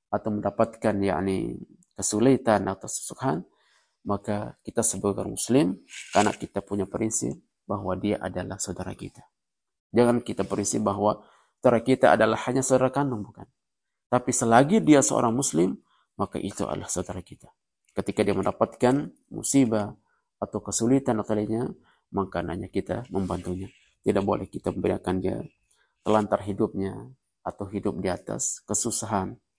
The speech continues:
atau hidup dalam kemiskinan, atau yang lainnya. Nah, jadi ini adalah salah satu di antara faedah kita berkumpul untuk melakukan ibadah yang mulia, yaitu yang Allah tetapkan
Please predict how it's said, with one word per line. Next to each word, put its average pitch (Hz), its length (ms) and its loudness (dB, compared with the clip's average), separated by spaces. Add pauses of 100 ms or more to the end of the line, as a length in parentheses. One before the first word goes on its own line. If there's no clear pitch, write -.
(280)
atau - 220 -8
hidup 95 260 -6
dalam 95 280 0
kemiskinan, 98 760 -4 (380)
atau - 200 -4
yang 92 200 -4
lainnya. 101 380 -10 (140)
Nah, 92 160 -4 (1600)
jadi 104 180 6 (100)
ini 131 160 8
adalah 104 400 4
salah 98 280 -2
satu 107 280 0
di 95 80 0
antara 90 320 0
faedah 95 480 2 (560)
kita - 240 12
berkumpul 101 600 4 (640)
untuk 101 340 -4
melakukan 92 640 -4
ibadah 95 480 0
yang 92 160 -4
mulia, 104 440 -2 (600)
yaitu 92 360 0
yang 101 160 -2
Allah 92 160 -6
tetapkan 104 720 -2